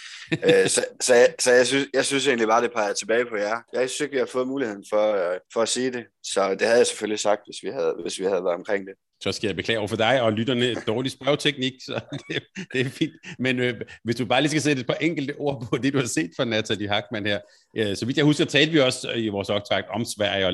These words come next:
Speaker 2: og, og lidt om hende, og lidt om det kunne gå den ene og den anden vej. Hvad, hvad har du set fra Natalie Hachmann?
Speaker 1: Øh, jeg har jo set en fløjspiller, der har, øh, der har været med i nogle håndboldkampe, hvor der har været grundlag for at lave rigtig, rigtig mange mål,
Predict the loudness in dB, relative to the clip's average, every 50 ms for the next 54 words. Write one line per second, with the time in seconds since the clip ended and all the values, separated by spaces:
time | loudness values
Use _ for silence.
0 | -2 -4 -6 -6 -6 -4 -6 -4 -4 -4 -4 -2 -2 -2 -2 0 0 -2 -2 0
1 | 0 0 -2 -2 -6 -16 -20 _ _ _ -2 -2 0 0 -2 -4 -2 -2 -4 -4
2 | -6 -4 -2 -2 -2 -2 -2 -2 -2 -2 -4 -4 -4 -4 -2 -2 0 0 0 0
3 | 0 0 2 2 0 0 0 -2 -2 -2 -2 -4 -6 -6 -8 -8 -8 -8 -8 -6
4 | -6 -6 -6 -6 -8 -6 -6 -6 -8 -8 -16 -18 -18 _ _ _ _ _ _ 0
5 | 2 4 4 4 4 4 2 2 2 0 -2 -2 -4 -6 _ -2 0 4 4 4
6 | 4 6 4 4 4 4 4 4 6 6 6 4 2 2 4 4 4 4 4 4
7 | 4 4 4 4 4 4 4 2 2 0 -4 -6 -8 -10 -12 -16 _ _ -20 -18
8 | -8 -4 0 2 4 4 4 4 4 4 2 2 2 2 2 2 4 4 4 4
9 | 4 2 0 0 0 -4 -2 -2 -4 -4 -4 -4 -4 -4 -2 -4 -2 0 0 0
10 | 0 -2 -4 -4 -4 -2 -2 0 0 0 -2 -2 -4 -4 -4 -4 -4 -6 -6 -6
11 | -6 -4 -2 0 2 2 0 0